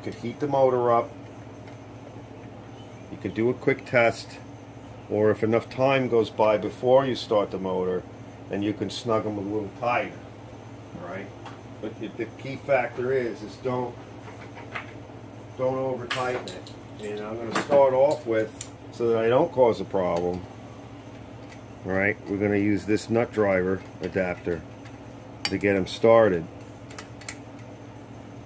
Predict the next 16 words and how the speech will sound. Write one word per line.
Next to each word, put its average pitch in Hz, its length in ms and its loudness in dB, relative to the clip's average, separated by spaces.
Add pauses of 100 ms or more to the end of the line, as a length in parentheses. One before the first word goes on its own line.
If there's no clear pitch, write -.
(120)
And 92 280 4
that's 143 220 4
why 151 300 10
I 123 40 8
like 135 200 4
to 147 100 0
use 147 200 4
the 127 100 4
hand 135 280 4
tools, 107 300 6
especially 120 420 2
in 113 40 2
the 110 60 2
quarter 120 360 8
inch 107 180 2
drive, 127 420 8